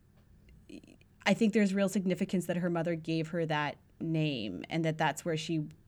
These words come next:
I don't know. But it, it's a good, very good point about, you know, them showing the part where Mike says, "You're gonna be called El."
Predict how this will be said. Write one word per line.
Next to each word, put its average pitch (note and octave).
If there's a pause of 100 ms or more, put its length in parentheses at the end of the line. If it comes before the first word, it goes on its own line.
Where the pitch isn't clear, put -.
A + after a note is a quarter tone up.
(140)
I F#3+
don't A3+
know. E3+
But G#3
it, G3+
it's A3+
a A#3
good, G#3
very G#3
good G#3
point F#3
about, D#3+ (220)
you E3+
know, D#3+ (160)
them D#3+
showing E3
the D#3
part D#3
where D#3
Mike D3
says, C#3+
"You're C#3
gonna C#3+
be C3+
called C#3+
El." C3